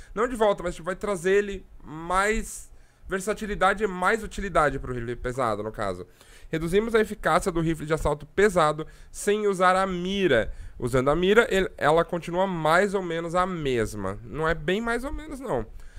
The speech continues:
Aumentamos o bônus de precisão de mira em dez por cento. Aumentamos a precisão ao ficar parado em dez por cento. Reduzimos o recuo vertical em seis por cento e reduzimos a precisão base em trinta por cento.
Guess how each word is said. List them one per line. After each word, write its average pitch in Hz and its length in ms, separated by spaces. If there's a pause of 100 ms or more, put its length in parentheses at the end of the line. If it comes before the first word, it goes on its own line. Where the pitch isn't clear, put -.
(180)
Aumentamos 202 560
o 226 60
bônus 190 320
de 185 80
precisão 170 480
de 165 140
mira 151 360
em 170 140
dez 113 340
por 147 220
cento. 156 800 (400)
Aumentamos 156 480
a 226 60
precisão 180 420
ao - 80
ficar 180 240
parado 180 420
em 254 200
dez 151 480
por - 180
cento. 95 500 (420)
Reduzimos 196 540
o 220 60
recuo 202 400
vertical 170 500
em 123 60
seis 110 360
por 135 140
cento 175 500 (300)
e 156 80
reduzimos 170 500
a 196 60
precisão 165 500
base 156 400
em 165 180 (140)
trinta 156 440
por 165 260
cento. 139 720